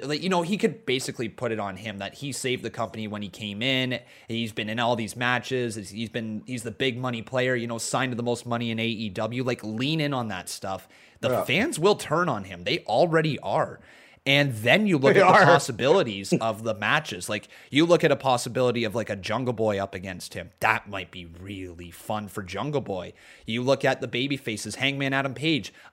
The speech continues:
Speaker 1: a heel C M Punk going up a cha-, up against a champion Hangman Adam Page in the future, or even just a straight up one-on-one match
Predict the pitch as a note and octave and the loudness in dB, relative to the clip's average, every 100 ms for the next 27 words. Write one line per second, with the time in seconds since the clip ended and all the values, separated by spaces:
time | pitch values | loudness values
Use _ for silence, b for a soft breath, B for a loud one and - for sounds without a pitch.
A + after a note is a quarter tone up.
0 | - C3+ - - E3 F3 - D#3+ D#3 C3 | 2 2 2 0 4 4 2 -2 -2 -2
1 | - D#3+ - C#3+ C#3 C3 - G#2+ - B2 | -4 -4 -2 -2 0 -2 -4 -10 -8 -4
2 | C#3 - B2 A#2 A2+ B2 B2 G#2+ - A#2 | -4 -4 -6 -6 -6 -6 -8 -10 -6 -6
3 | B2+ B2+ G#2+ A2 A#2 A#2 A2 G#2 G2+ A2 | -4 -6 -8 -6 -6 -6 -6 -6 -8 -8
4 | B2+ C#3+ C3 B2+ C#3 D3+ D#3 - B2+ A#2+ | -6 -6 -8 -6 -6 -2 -2 2 0 0
5 | B2+ D3 C#3+ C3 B2+ B2+ - A2 - C3+ | -4 -4 -4 -4 -4 -4 -4 -10 -6 -4
6 | B2 A2+ A#2 A#2+ A#2 G#2+ G#2 G2 C#3+ A3 | -4 -4 -6 -6 -6 -8 -8 -6 -6 -8
7 | - | -10